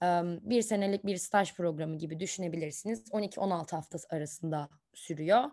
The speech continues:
Size okul yardımcı oluyor. Kesin olarak değil ama yardımcı oluyor. Yüzde doksan altısı falan da giriyor zaten. Bir size bir staj arıyor,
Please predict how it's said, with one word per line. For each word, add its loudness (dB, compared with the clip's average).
Size 0
okul 2
yardımcı 6
oluyor. 2
Kesin -6
olarak -2
değil -4
ama -4
yardımcı 2
oluyor. -2
Yüzde 0
doksan 2
altısı -4
falan 0
da 0
giriyor 2
zaten. -6
Bir -6
size 2
bir 0
staj 2
arıyor, -2